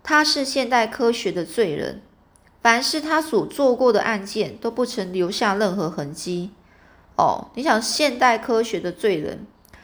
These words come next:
罪人是讲犯罪的人哦，所以当然是罪人就是不好的意思。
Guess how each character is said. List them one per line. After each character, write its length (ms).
罪 300
人 260
是 200
讲 240
犯 260
罪 280
的 160
人 240
哦， 180
所 140
以 60
当 160
然 120
是 160
罪 220
人 100
就 80
是 120
不 180
好 220
的 80
意 120
思。 300